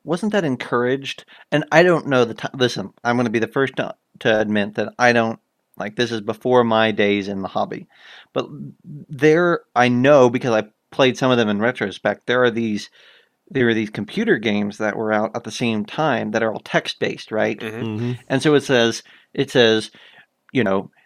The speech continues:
Speaker 1: "You're in a room, and there is a cupboard, and there is a desk, and there is a table, and there is a mantle, and there is a door."
Speaker 3: Mm-hmm.
Speaker 1: And you have to type in, "Open the cupboard."
Speaker 3: Ah, Zork.
Speaker 1: Right?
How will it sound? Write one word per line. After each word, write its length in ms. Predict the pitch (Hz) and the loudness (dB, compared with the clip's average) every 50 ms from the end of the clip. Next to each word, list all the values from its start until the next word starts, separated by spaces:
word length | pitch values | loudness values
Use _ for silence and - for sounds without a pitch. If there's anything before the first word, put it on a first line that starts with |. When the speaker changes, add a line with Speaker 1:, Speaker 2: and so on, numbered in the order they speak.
| _ _ | _ _
Speaker 1:
"You're 380 | - - 117 120 120 123 127 135 | -10 -4 0 4 6 6 6 6
in 320 | 135 143 143 139 139 143 139 | 4 4 2 2 2 0 0
a 180 | - 151 147 147 | 0 0 0 0
room, 500 | 143 143 170 190 160 131 120 113 110 113 - | -2 0 0 2 2 2 2 2 0 -2 -2
and 200 | 131 127 123 120 | -2 -2 0 2
there 140 | 127 123 123 | 2 2 2
is 120 | 127 120 | 0 0
a 100 | 139 135 | -2 -4
cupboard, 500 | 131 - - - - 120 117 113 110 107 - | -4 -2 -2 -2 2 2 4 2 2 0 -2
and 120 | 131 120 | -4 -2
there 140 | 117 113 113 | 0 0 0
is 80 | 113 104 | 0 0
a 80 | 110 107 | -2 -4
desk, 400 | 107 - 180 196 190 - - - - | -2 0 0 0 0 -2 -6 -6 -4
and 100 | 135 123 | -2 0
there 100 | 117 113 | 0 0
is 100 | 107 113 | 0 -2
a 80 | 110 | -4
table, 500 | 107 - - 175 185 165 185 180 170 - _ - _ - _ | -4 -2 -2 -2 0 0 -2 -4 -4 -8 _ -20 _ -20 _
and 100 | - 120 | -4 0
there 80 | 120 117 | 2 2
is 80 | 113 104 | 4 4
a 60 | 110 | 2
mantle, 420 | 113 123 156 185 175 - 180 175 170 | 2 2 0 0 0 0 0 0 0
and 140 | 156 151 | 0 0
there 100 | 147 151 | 0 0
is 80 | 151 135 | 2 2
a 80 | 143 135 | 2 2
door." 340 | 131 113 104 - - - _ _ _ _ _ _ _ _ _ _ _ - | 2 0 -2 -4 -8 -12 _ _ _ _ _ _ _ _ _ _ _ -10
Speaker 3:
Mm-hmm. 280 | 101 101 107 117 110 123 - _ _ _ _ _ _ _ _ _ | -8 -6 -6 -8 -10 -12 -14 _ _ _ _ _ _ _ _ _
Speaker 1:
And 180 | 147 143 135 127 | 2 2 4 4
you 80 | 135 156 | 4 4
have 140 | 160 147 139 | 4 4 2
to 80 | - 143 | 2 -2
type 340 | - - 151 143 139 135 143 | 0 2 2 2 4 2 2
in, 420 | 135 156 127 117 117 117 120 - _ _ _ _ _ _ _ _ _ - | 2 4 4 4 2 2 -2 -4 _ _ _ _ _ _ _ _ _ 4
"Open 460 | 147 143 131 - 147 139 139 139 139 | 4 4 6 6 6 6 6 4 2
the 220 | 113 131 120 113 - | 4 4 4 4 2
cupboard." 380 | - - 120 110 - - 117 - _ _ _ _ _ _ _ _ _ _ | 2 2 2 2 2 -4 -14 -18 _ _ _ _ _ _ _ _ _ _
Speaker 3:
Ah, 280 | - 98 101 104 101 98 | -4 -2 0 2 0 0
Zork. 420 | 92 90 98 92 90 85 87 - - - _ _ _ _ _ - _ - _ _ | -2 -4 -4 -4 -4 -4 -6 -8 -16 -20 _ _ _ _ _ -20 _ -20 _ _
Speaker 1:
Right? 340 | 135 123 117 123 117 - | 2 4 4 4 2 -2